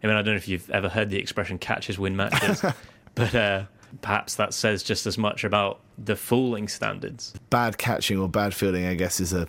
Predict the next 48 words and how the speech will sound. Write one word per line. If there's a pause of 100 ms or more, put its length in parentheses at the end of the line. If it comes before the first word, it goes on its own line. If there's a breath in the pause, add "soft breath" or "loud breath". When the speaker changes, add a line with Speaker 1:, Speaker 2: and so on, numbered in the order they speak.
(160)
Speaker 2:
kind
of
manifestation
of,
you
know,
sloppy
mindset,
you
know, (120)
just
a, (400 loud breath)
a
relaxed
attitude. (220 loud breath)
Certainly
successful
teams (100)
just
don't
make
mistakes
in
the
field. (140)
So (300)
we've
talked
a
lot
in
the, (180)
the
past
couple
of
years
about
how
good
Andy
Flower
is, (400 loud breath)
how, (140)
uh, (160)
good
he
sounds,